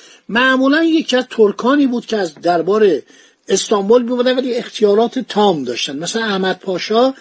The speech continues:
زمان نادرشاه همه کاره بود و نادرشاه می‌خواست این باشه. اینا ترجیح می‌داد بر کسانی که استانبول می‌فرستاد.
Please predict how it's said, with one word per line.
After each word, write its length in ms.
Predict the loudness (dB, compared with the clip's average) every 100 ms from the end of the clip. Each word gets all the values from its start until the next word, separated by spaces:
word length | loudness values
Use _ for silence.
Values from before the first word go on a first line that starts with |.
| -18 -20
زمان 400 | -8 -4 -2 -4
نادرشاه 720 | -4 0 0 2 0 0 -2 -2
همه 260 | -4 -4
کاره 420 | -2 0 2 4
بود 220 | 2 -2 -10 _ -20 -20 _ -4
و 260 | -2 -4 -8 -4
نادرشاه 520 | 0 2 0 2 0
می‌خواست 220 | 0 0
این 120 | 0
باشه. 440 | 2 2 2 -2 -8 _ _ -20 _ -4
اینا 200 | 0 0
ترجیح 460 | 0 -2 -2 -4
می‌داد 280 | -2 -2 -2
بر 200 | -4 -6 -8 -18 _ -4
کسانی 380 | 0 0 0
که 360 | 2 2 2 0 -6 _ _
استانبول 540 | -8 -2 0 2 2 0
می‌فرستاد. 680 | -2 -6 -6 -6 -12 -16